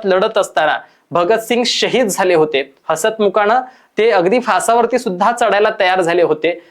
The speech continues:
आता हा माणूस सुद्धा मला त्याच धाटणीचा वाटतोय. आपण कंपॅरिझन करू शकत नाही, कारण भगतसिंग हे वेगळेच होतं. ते म्हणाले होते की, "मेरी कलम भी वाकिफ है मेरे जज्बातों से इस कदर कि मैं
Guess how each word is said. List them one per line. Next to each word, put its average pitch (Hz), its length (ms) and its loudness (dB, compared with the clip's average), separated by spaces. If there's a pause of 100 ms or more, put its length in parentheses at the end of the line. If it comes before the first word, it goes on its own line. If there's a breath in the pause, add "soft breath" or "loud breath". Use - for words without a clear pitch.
(200 loud breath)
आता 156 200 0
हा 180 200 0
माणूस 208 340 2
सुद्धा 202 220 0
मला 208 180 2
त्याच 208 360 0
धाटणीचा 185 600 0
वाटतोय. 147 380 -2 (280)
आपण 165 220 0
कंपॅरिझन 220 580 2
करू 233 200 2
शकत 233 340 -2
नाही, 180 100 0
कारण 185 160 0
भगतसिंग 202 420 0
हे 247 60 2
वेगळेच 233 400 2
होतं. 160 220 0 (320 loud breath)
ते 196 60 2
म्हणाले 202 320 0
होते 226 300 2
की, 247 160 0
"मेरी 214 520 0
कलम 240 440 0
भी 269 240 2
वाकिफ 226 500 0 (120)
है 262 60 2
मेरे 247 240 2
जज्बातों 214 640 0
से 220 180 -2
इस 220 180 -4
कदर 208 320 2 (340 loud breath)
कि 233 60 2
मैं 220 340 2